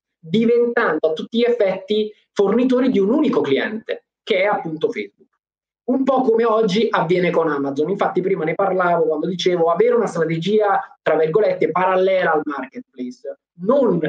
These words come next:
escludere i marketplace, assolutamente, ma avere almeno una strategia che sia, eh,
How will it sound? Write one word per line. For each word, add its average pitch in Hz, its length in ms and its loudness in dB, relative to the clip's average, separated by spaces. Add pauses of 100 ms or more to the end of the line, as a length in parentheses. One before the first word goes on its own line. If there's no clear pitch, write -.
escludere 165 720 0
i 156 40 2
marketplace, 127 800 -2
assolutamente, 185 800 -2
ma 240 140 0
avere 233 380 2
almeno 226 340 2
una 208 100 2
strategia 208 600 0 (260)
che 170 80 0
sia, 190 540 0
eh, 160 340 0